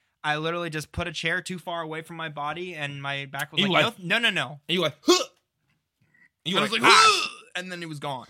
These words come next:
Speaker 2: You like,
Speaker 1: My back was just
Speaker 2: "Ugh!"
Speaker 1: like, my back was just like, "No, no, no, fuck you."
Speaker 2: Yeah.
Speaker 1: Now, and then
Speaker 2: What'd you say when you fuck, when you hurt your back? You're like, "Ah, shit." You
Speaker 1: I'm not a
Speaker 2: cursing?
Speaker 1: complainer, actually.
Speaker 2: You're
Speaker 1: and
Speaker 2: like,
Speaker 1: I,
Speaker 2: "Ah!"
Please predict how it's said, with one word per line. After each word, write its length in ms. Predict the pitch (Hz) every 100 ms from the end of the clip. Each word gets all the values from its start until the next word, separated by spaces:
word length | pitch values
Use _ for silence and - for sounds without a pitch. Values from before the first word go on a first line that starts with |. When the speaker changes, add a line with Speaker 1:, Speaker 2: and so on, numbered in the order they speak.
| -
Speaker 2:
You 140 | 233
like, 180 | 160 151
Speaker 1:
My 60 |
back 160 | 220 285
was 220 | 339 359
just 40 | 349
Speaker 2:
"Ugh!" 60 | 190
Speaker 1:
like, 260 | 156 -
my 100 | 160
back 220 | 160 165 165
was 120 | 151
just 160 | 147
like, 160 | 139 131
"No, 520 | 180 170 190 196 190 - _ -
no, 380 | 165 160 160 - -
no, 300 | 151 147 147 -
fuck 260 | 143 143 -
you." 180 | 123 104 _ -
Speaker 2:
Yeah. 300 | 110 110 85 - _ _ -
Speaker 1:
Now, 220 | 143 147
and 220 | 151 151
then 60 | 151
Speaker 2:
What'd 140 | 190
you 80 | 196
say 220 | 185 196
when 120 | 170 135
you 120 | 127
fuck, 260 | 139 139 -
when 120 | 120
you 260 | 117 117
hurt 160 | 117 113
your 80 | 107
back? 200 | 117 92
You're 160 | 110 117
like, 100 | -
"Ah, 240 | 196 143
shit." 360 | - - - -
You 40 | - _ _ _ _ _ -
Speaker 1:
I'm 160 | 180 226
not 100 | 127
a 20 | 135
Speaker 2:
cursing? 140 | 185 147
Speaker 1:
complainer, 600 | 156 - 135 131 147 160
actually. 440 | 156 156 170 175 165
Speaker 2:
You're 100 | 160
Speaker 1:
and 80 | 139
Speaker 2:
like, 40 |
Speaker 1:
I, 380 | 196 - 147
Speaker 2:
"Ah!" 40 | 156